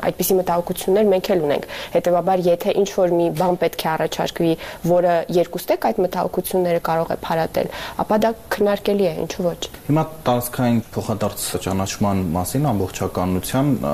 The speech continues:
Speaker 2: հայաստանյան ընդդիմությունը, հատկապես խորհրդարանական, ասում է, որ այստեղ Հայաստանի շահերը չկան այդ, ը, հնարավորինս շուտափույթ ստորագրման պարագայում, որովհետև նրանք հաստատ հետ չեն քաշվելու երկու հարյուր քառակուսի կիլոմետրից։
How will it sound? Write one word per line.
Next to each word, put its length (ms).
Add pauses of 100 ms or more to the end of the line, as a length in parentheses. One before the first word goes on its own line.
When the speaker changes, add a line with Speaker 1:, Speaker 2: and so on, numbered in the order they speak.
(140)
Speaker 2:
հայաստանյան 500
ընդդիմությունը, 600
հատկապես 400
խորհրդարանական, 800
ասում 200
է, 100
որ 180 (220)
այստեղ 400 (100)
Հայաստանի 540
շահերը 400
չկան 360
այդ, 200
ը, 120 (140)
հնարավորինս 540
շուտափույթ 520 (440)
ստորագրման 640
պարագայում, 600
որովհետև 560 (280)
նրանք 360
հաստատ 360
հետ 140
չեն 200
քաշվելու 500
երկու 280
հարյուր 220
քառակուսի 580
կիլոմետրից։ 640